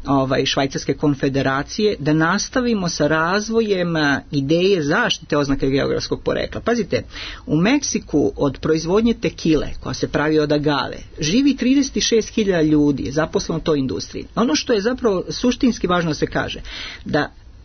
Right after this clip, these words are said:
leskovački domaći ajvar može da se proizvodi samo u Leskovcu. Ne možete vi da pravite, e, domaći ajvar u Valjevu, u Loznici, u Blacu, u Arilju,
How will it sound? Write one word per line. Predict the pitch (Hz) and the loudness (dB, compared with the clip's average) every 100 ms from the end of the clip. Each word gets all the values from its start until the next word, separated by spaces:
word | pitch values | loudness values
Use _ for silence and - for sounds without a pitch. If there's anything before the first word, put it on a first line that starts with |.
| - | 0
leskovački | 139 254 269 226 180 - | 2 2 0 0 0 -2
domaći | 156 180 190 180 165 | -2 0 0 0 0
ajvar | 151 139 113 | 0 -2 -2
može | 147 170 196 170 | 0 2 2 0
da | 143 | -2
se | 147 | -4
proizvodi | - 143 156 147 | -2 -2 -2 -4
samo | - 160 160 | -4 -2 2
u | 156 | 2
Leskovcu. | 123 - - - - - - | 0 -2 -10 -16 -16 -16 -4
Ne | 160 247 | 0 2
možete | 285 233 - 208 | 4 2 2 0
vi | 214 | 2
da | 156 | 0
pravite, | 180 190 170 151 - | 0 0 0 -4 -2
e, | 147 - 147 104 80 71 - - | -4 -2 -4 -4 -6 -8 -8 -4
domaći | 160 175 175 156 | 0 0 0 2
ajvar | 156 170 156 | 2 2 0
u | 139 | 0
Valjevu, | 135 147 160 202 208 220 - | -2 0 2 2 2 0 2
u | 147 | 4
Loznici, | 151 175 208 196 - 196 | 4 4 0 -2 -2 -2
u | - 143 | 0 0
Blacu, | 147 160 190 - 214 196 - | 2 2 0 -2 2 2 2
u | 139 143 | 2 4
Arilju, | 180 208 208 208 202 | 2 2 2 4 4